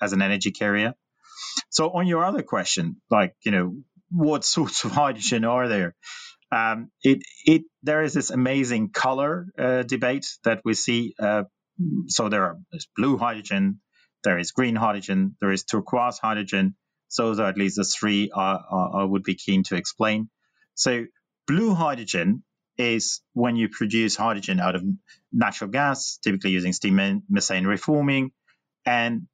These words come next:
then you also, in the process, you, you capture carbon, uh, which comes free, uh, through the production. And this delivers basically what we call blue hydrogen. So hydrogen with carbon captured.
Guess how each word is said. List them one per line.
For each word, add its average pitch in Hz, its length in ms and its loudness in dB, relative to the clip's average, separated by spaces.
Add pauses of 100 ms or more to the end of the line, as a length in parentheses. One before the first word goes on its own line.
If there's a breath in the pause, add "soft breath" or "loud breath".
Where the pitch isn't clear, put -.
(180)
then 123 260 0
you 123 220 2
also, 156 340 0
in 147 200 0
the 127 80 2
process, 107 520 -2
you, 101 400 2
you 95 300 0
capture - 400 -4
carbon, 196 560 0 (420)
uh, 95 80 2
which 95 240 0
comes 98 240 0
free, 98 420 0
uh, 95 220 0
through 98 220 0
the 90 100 0
production. 92 640 0 (460)
And 101 300 2
this 101 280 -2
delivers 98 500 0
basically 87 600 0
what 92 180 0
we 92 80 0
call 87 280 -2 (200)
blue 117 220 2
hydrogen. 95 500 -4 (220)
So 87 200 0
hydrogen 101 580 0 (360)
with 92 260 2
carbon 92 460 -2 (160)
captured. - 480 0